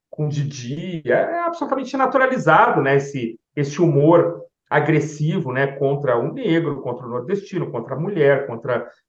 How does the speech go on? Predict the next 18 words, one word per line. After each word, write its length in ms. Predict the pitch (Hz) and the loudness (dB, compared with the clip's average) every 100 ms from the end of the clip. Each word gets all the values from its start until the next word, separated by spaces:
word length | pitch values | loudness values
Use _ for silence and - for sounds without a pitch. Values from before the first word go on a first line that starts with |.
| - | -2
é, 160 | 120 117 | 2 2
a 60 | |
população 520 | 113 139 127 120 139 | 0 -2 -2 -2 -2
homoafetiva, 520 | 120 123 113 - 208 190 | -4 -6 -6 -10 -8 -8
enfim, 220 | 208 196 | -4 -2
era, 180 | 185 - - | -2 -6 -4
logicamente 800 | 320 262 285 - 269 220 220 214 | 4 4 4 2 0 0 0 0
era, 120 | 180 | 0
era 320 | - - 233 | 0 -2 -4
natural, 680 | 233 294 262 220 226 - - _ - | -4 2 6 8 6 0 -14 _ -2
não 120 | 143 | 0
é 40 | |
que 60 | 156 | 2
é 20 | |
natural, 360 | 170 170 143 131 | 4 4 6 6
era, 200 | 123 123 | 4 2
era 140 | 143 127 | 0 0
naturalizado, 880 | 160 180 175 185 165 151 151 - | 0 2 2 2 4 6 4 0